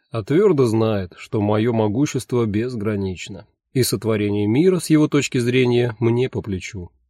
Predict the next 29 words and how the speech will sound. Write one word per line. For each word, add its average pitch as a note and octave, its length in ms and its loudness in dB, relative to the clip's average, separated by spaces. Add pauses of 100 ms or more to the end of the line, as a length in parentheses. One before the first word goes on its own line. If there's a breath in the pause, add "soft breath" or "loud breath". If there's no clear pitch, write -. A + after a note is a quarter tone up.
(120)
улыбнулся F#2 580 -4
Макс. F2+ 360 -10 (480)
«Даже E3 300 2
я C3 140 4
до C3+ 80 0
сих - 180 -4
пор G#2 200 0
не A2+ 120 2
вполне A2+ 360 2
в G2 40 4
этом G2+ 220 0
уверен, G2 420 -2
хотя, E3+ 380 -8
казалось D3 440 0
бы, F#2+ 160 -4 (280)
каких - 360 -6
мне F#3+ 160 4
еще F3+ 200 2
доказательств? G#2+ 760 -4 (280)
А G#2 160 -6
он A#2 280 -2 (120)
знает. F#2+ 840 -6 (580)
И A2 100 0
все C#3+ 220 2
мои C3 200 2
слабости C3 520 -4
считает C#3 440 -4
прямым B2 380 0
следствием B2 600 -2